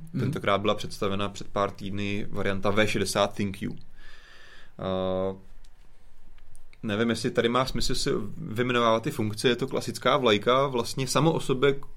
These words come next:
Speaker 2: sympatický telefon.
Speaker 1: Jo.
Speaker 2: Má tři a půl milimetrový jack.
Speaker 1: <laughs>
Speaker 2: Na dnější
Speaker 1: Velký
Speaker 2: dobu
Speaker 1: palec
Speaker 2: hodně
Speaker 1: nahoru.
Speaker 2: velká věc. A pěti tisíc miliampérhodinovou
Speaker 1: Hmm.
Speaker 2: baterku, což
Speaker 1: Hmm.
Speaker 2: je super. S šest celých osm palcovým displejem, jasně,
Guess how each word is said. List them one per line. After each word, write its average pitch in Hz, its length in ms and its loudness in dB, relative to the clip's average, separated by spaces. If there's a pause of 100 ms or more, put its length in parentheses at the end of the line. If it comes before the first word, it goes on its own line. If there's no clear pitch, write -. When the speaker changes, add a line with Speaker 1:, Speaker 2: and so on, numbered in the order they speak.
(140)
Speaker 2:
sympatický 123 580 -2
telefon. 107 460 0 (140)
Speaker 1:
Jo. 123 80 -2 (340)
Speaker 2:
Má 95 140 0
tři 104 120 -2
a 98 40 2
půl 101 120 0
milimetrový 98 420 0
jack. 95 240 0 (460)
Speaker 1:
<laughs> - 440 -4
Speaker 2:
Na 95 140 0
dnější 101 540 -2
Speaker 1:
Velký 107 340 -2
Speaker 2:
dobu 110 160 4
Speaker 1:
palec 117 160 4
Speaker 2:
hodně 101 120 4
Speaker 1:
nahoru. 104 180 2
Speaker 2:
velká 95 280 2
věc. - 340 -4 (800)
A 95 640 2
pěti 101 420 -2 (340)
tisíc 107 360 0
miliampérhodinovou 98 800 2
Speaker 1:
Hmm. 120 80 6
Speaker 2:
baterku, 98 460 0
což - 180 -4
Speaker 1:
Hmm. 117 160 -2
Speaker 2:
je 92 60 -6
super. 92 440 0 (640)
S - 300 -8 (1200)
šest - 220 -10
celých 95 200 -6
osm 101 200 -6
palcovým 95 300 -2
displejem, 98 540 0
jasně, 110 460 -4